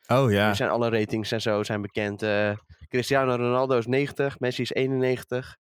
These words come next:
Speaker 2: Ehm, volgens
Speaker 1: Beste
Speaker 2: mij is
Speaker 1: Nederlander, even snel.
Speaker 2: Eh, beste Nederlander,
Speaker 1: Of je
Speaker 2: jeetje.
Speaker 1: die, eh, toevallig hebt
Speaker 2: Ja, dat
Speaker 1: gevonden?
Speaker 2: zal wel weer Virgil van Dijk zijn, maar, eh,
Speaker 1: Oh, ja.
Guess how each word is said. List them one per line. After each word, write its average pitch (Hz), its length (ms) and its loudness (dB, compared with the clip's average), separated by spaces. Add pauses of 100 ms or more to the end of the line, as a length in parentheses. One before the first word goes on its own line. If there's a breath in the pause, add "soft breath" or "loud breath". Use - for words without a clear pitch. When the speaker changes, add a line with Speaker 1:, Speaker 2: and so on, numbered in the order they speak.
(600)
Speaker 2:
Ehm, 107 440 -4 (360)
volgens - 260 -12
Speaker 1:
Beste 139 240 2
Speaker 2:
mij 143 100 4
is 170 60 4
Speaker 1:
Nederlander, 180 300 2
even 143 180 4
snel. 180 400 0 (460 loud breath)
Speaker 2:
Eh, 107 360 -2
beste 110 280 -4
Nederlander, 107 540 -2
Speaker 1:
Of 90 100 -10
je 95 120 -12
Speaker 2:
jeetje. 104 200 0
Speaker 1:
die, 139 240 2
eh, 131 60 0
toevallig 143 360 2
hebt 139 120 0
Speaker 2:
Ja, - 60 0
dat 120 80 2
Speaker 1:
gevonden? 110 220 2
Speaker 2:
zal 113 120 2
wel 110 120 0
weer 110 100 0
Virgil 113 360 -4
van 110 140 -8
Dijk 104 180 -2
zijn, 98 240 -12
maar, 104 220 -10
eh, 101 360 -6
Speaker 1:
Oh, 101 60 4
ja. 90 280 -2